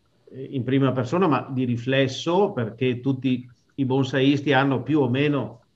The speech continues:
un piccolo grande giardino, e quindi già questo ha una sua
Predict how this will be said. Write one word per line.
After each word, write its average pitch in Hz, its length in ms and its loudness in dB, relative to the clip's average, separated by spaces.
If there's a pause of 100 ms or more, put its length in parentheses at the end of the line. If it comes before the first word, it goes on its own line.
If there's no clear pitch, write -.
(680)
un 120 140 -6
piccolo 143 360 0
grande 131 340 0
giardino, 127 840 0 (420)
e 123 200 -8
quindi 127 640 2
già 127 220 0
questo 127 640 0
ha 113 160 0
una 117 220 0
sua 110 760 -4